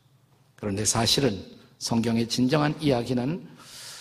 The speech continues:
이 아기 예수님이 선물을 받는 분이 아니라 그 아기 예수님이 선물을 주기 위해서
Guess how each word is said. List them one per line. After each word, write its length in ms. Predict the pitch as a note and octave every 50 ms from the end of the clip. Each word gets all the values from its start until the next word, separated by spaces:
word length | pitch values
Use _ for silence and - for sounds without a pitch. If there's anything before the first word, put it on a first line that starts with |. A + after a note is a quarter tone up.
| - - - - - - _
이 100 | - B2+ -
아기 440 | - D#3 D3+ D#3 D#3+ G#3+ G#3 F#3
예수님이 640 | F3+ G3 A3 G#3+ - A3 F#3+ E3 D3+ D3 C#3+ C#3+ C#3+
선물을 600 | C#3 - - D#3 D#3+ D#3+ D3+ C#3 B2+ B2 B2+ C3 B2+
받는 360 | - - B2 C#3+ E3+ F#3+ F3
분이 220 | D3+ D#3 E3 E3+
아니라 480 | C#3 G2+ G2 G#2 G#2 B2 B2+ G2 F#2+ - - - - - - - - _ _ _
그 160 | - D3 C3
아기 300 | B2 A#2+ B2 B2 C3+ B2+
예수님이 400 | B2 A#2 - - A#2 A#2 A2+ A2+
선물을 520 | A2 - - D3 D3+ D3+ C#3 B2 B2+ A#2+
주기 380 | A#2+ - - E3+ C#3 E3 F#3 E3+
위해서 280 | E3 D3 C#3+ - -